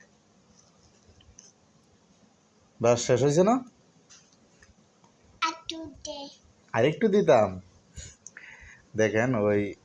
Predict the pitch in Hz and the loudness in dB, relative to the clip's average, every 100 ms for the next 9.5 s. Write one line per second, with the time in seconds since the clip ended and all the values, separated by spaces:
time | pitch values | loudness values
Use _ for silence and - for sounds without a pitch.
0 | - 110 104 98 107 104 - 113 110 107 | -6 -2 -2 0 0 0 -2 -2 0 -2
1 | 104 107 101 - 113 104 95 101 - 107 | 0 0 0 0 2 2 0 -4 -2 -4
2 | 98 101 120 117 113 107 95 101 98 98 | -4 -4 -2 0 2 0 0 0 2 0
3 | 95 98 - 123 - _ - 101 104 - | -2 -10 -6 -6 -6 _ -4 -4 -4 -2
4 | 107 110 107 98 98 98 - 101 101 101 | 0 2 0 -2 -4 -6 -10 -8 -6 -8
5 | 151 _ _ _ _ _ - 107 107 98 | -12 _ _ _ _ _ -4 0 2 0
6 | 107 107 107 - _ _ - 104 107 110 | -2 -2 -6 -12 _ _ -20 -10 -2 0
7 | 110 104 - 101 104 101 101 110 110 101 | 0 0 0 0 0 -2 0 2 2 0
8 | - 101 101 101 101 104 101 98 - 107 | -2 -4 -4 -6 -4 -4 -2 -2 -2 -4
9 | 104 - 101 98 | -4 -6 -6 -6